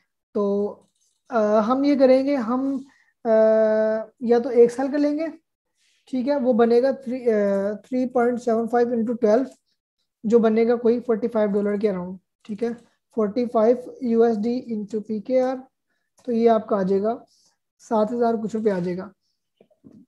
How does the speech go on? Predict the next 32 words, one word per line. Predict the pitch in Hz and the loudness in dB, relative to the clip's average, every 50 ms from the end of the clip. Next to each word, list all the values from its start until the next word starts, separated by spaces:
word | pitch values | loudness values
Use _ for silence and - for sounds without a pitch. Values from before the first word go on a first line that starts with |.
| _ _ _ _ _ _ _ - | _ _ _ _ _ _ _ -2
तकरीबन | 247 220 247 233 240 269 | 0 2 2 2 2 0
हंड्रेड | - - 269 240 226 233 226 247 247 247 240 233 | -2 -4 -4 -2 0 2 4 6 6 6 4 4
या | 233 240 226 220 214 226 226 214 | 2 2 2 2 0 -2 -4 -6
वन | 226 226 220 226 214 | -4 -2 -2 -2 -2
फिफ्टी | 208 214 196 233 233 | -2 -2 0 0 0
रुपीज़ | 220 208 233 233 226 220 226 | 0 0 0 -2 -2 0 0
ये, | 220 220 220 233 | 2 4 4 2
अ, | 240 240 226 202 190 190 190 208 - - | 2 -2 -6 -6 -4 -4 -4 -6 -6 -6
एक्स्ट्रा | 214 202 - - 247 233 | -8 -8 -6 -4 -4 -2
चार्ज | 208 226 214 208 202 | 0 0 -2 -2 -2
कर | - 214 | -2 -4
लेता | 202 208 196 202 226 | -4 -2 -2 -2 -4
है | 247 247 - _ _ _ _ _ _ _ _ _ - 240 | -4 -4 -8 _ _ _ _ _ _ _ _ _ -6 -4
इंटरनेशनल | 214 214 226 220 220 214 220 240 233 214 | -2 -2 0 0 -2 -2 -2 -2 -2 -2
जिस | 208 220 196 220 | -2 -2 -2 -2
वक्त | 220 214 214 214 | 0 0 0 0
आपकी | 202 208 - 233 | -2 -4 -4 -6
ट्रांजैक्शन | 208 208 196 190 190 185 - 208 196 | -4 -2 -2 -2 -4 -4 -6 -6 -6
हो | 185 185 180 | -4 -4 -4
रही | 175 180 | -4 -4
होती | 180 180 180 180 190 185 | -4 -6 -8 -10 -10 -10
है। | 190 196 196 _ _ _ _ _ _ _ _ _ _ _ _ _ _ _ - | -10 -12 -16 _ _ _ _ _ _ _ _ _ _ _ _ _ _ _ -4
तो | - 202 202 208 208 208 208 196 - - _ _ - | -2 0 2 2 2 2 0 -2 -4 -12 _ _ -10
इस | 240 - - | -10 -6 -4
तरह | 311 302 311 | -2 0 0
आप | 311 302 294 277 269 269 277 | 0 2 4 4 4 4 2
अपनी, | 262 226 - 277 277 285 277 285 269 226 | -2 -4 -4 -4 -4 -4 -4 -4 -6 -6
अ, | 247 240 240 233 233 226 226 220 220 220 220 226 226 - - 208 190 | -4 -2 0 2 2 2 2 2 2 0 0 -2 -4 -6 -8 -2 2
होस्टिंग | 233 233 233 233 - 269 262 262 262 233 | 4 4 2 2 0 -4 -4 -2 -2 0
जो | 240 226 | 2 2
है | 214 214 220 226 | 2 2 2 2
आप | 226 208 208 208 208 - 262 294 294 | 2 2 0 -2 -2 -4 -6 -6 -6